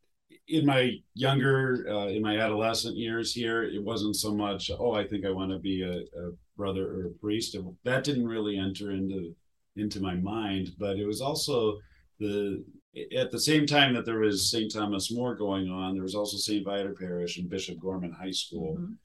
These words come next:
Speaker 1: where Viatorians served. And during college, uh, I lived at home, so I continued to come here to Saint Thomas More, but I was also connected with the Newman Center at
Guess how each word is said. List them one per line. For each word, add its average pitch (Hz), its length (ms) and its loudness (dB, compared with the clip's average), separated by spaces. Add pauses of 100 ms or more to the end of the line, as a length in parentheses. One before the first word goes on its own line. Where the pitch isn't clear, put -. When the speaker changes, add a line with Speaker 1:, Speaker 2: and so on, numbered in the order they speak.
(100)
Speaker 1:
where 85 380 0
Viatorians 87 720 -4
served. 82 500 -4 (500)
And 92 540 0 (240)
during 113 320 0
college, 127 800 2
uh, 98 300 0 (100)
I 101 60 -2
lived 104 260 0
at 110 120 0
home, 113 400 0 (100)
so 95 340 2
I 95 200 2
continued 104 420 0
to 95 100 -2
come 104 180 0
here 101 140 0
to 95 80 -2
Saint 98 300 0
Thomas 95 340 -4
More, 101 400 -2 (280)
but 95 120 -2
I 104 40 4
was 104 120 4
also 127 300 2
connected 104 440 -4
with 92 140 -6
the 87 80 -4
Newman 98 360 2
Center 85 580 -4
at 87 340 -6